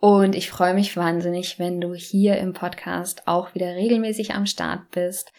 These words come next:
Und für den Start in dieses neue Jahr und in diese neue Podcast-Season schenke ich dir heute eine wundervolle Loslassübung, denn es ist die Nacht der Wunder.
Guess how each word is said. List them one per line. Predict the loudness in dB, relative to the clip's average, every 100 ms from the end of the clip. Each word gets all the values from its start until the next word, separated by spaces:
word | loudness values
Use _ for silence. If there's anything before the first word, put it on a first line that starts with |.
| _ _ _ _
Und | 2 4 2 -2 -6 -10
für | -4 2 4
den | 4 4
Start | -2 -4 -4 -2
in | 0
dieses | 0 0 -2
neue | -2 -2 -2
Jahr | -2 -2 -4 -6 -6 _ _ _ _
und | 4 6 4 0
in | 2 4
diese | 6 4 2
neue | 2 4 4 4 2
Podcast-Season | -2 -6 -6 -6 -6 -4 -6 -6 -8 -6 -4 -4 -4 -4 -4
schenke | -4 0 0
ich | -2
dir | -8 -10 -4 2
heute | 2 2 -2 -4 -6 -8 _ _ _
eine | 4 4 2
wundervolle | 0 -2 -2 -2 -2
Loslassübung, | 0 -2 -2 -6 -8 -8 -6 -4 -4 -4 -6 -10 _ _ -2
denn | 4 4 4
es | 2 -2
ist | -4 -2 -4 -2
die | -2
Nacht | -2 -8 -10
der | -10 -2
Wunder. | -2 0 -2 -2 -4